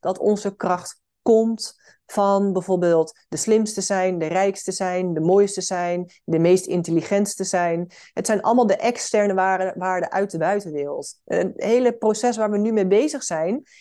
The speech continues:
in deze nieuwe tijdlijn is eigenlijk met de realisatie van, oh, wacht eens eventjes. Het komt daar eigenlijk helemaal niet vandaan. Het komt ergens anders vandaan. Het komt van een andere bron. Het komt van een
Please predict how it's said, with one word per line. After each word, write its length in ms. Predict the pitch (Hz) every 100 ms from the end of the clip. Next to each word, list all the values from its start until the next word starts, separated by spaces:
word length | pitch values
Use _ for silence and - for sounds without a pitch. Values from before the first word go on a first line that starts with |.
| _
in 140 | 202
deze 280 | 208 214 202
nieuwe 260 | 208 202 180
tijdlijn 640 | 202 208 202 170 165 180 _ _ _
is 160 | 202 202
eigenlijk 880 | - 190 214 202 180 180 - - -
met 140 | 190
de 80 | 190
realisatie 420 | 185 180 196 196
van, 160 | 175 -
oh, 180 | 262 202
wacht 180 | 226 208
eens 100 | 165
eventjes. 600 | 160 151 - 185 - - - _ _ _ _ _ _ -
Het 240 | 190 -
komt 360 | 285 302 285 190
daar 240 | 196 180
eigenlijk 420 | 185 190 - 175
helemaal 380 | 180 170 165 165
niet 220 | 170 170
vandaan. 320 | 160 156 165
Het 120 | 214 -
komt 260 | 240 233
ergens 500 | - 226 202 190 -
anders 400 | 214 247 240 -
vandaan. 300 | 170 160 147
Het 120 | 165
komt 220 | - 226 220
van 140 | 208
een 160 | 196 -
andere 440 | 208 240 226 170
bron. 200 | 160 165
Het 120 | 156 -
komt 200 | 208 214
van 160 | 202
een 140 | 175